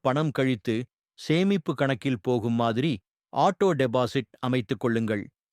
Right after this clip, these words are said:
நான்காவது, கடன் கார்டுகளை அதிகமாக பயன்படுத்தாமல் பணம் யூ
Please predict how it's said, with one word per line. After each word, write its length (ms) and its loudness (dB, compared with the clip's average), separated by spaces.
நான்காவது, 920 0
கடன் 480 2
கார்டுகளை 580 2
அதிகமாக 680 0
பயன்படுத்தாமல் 960 0
பணம் 520 0
யூ 380 0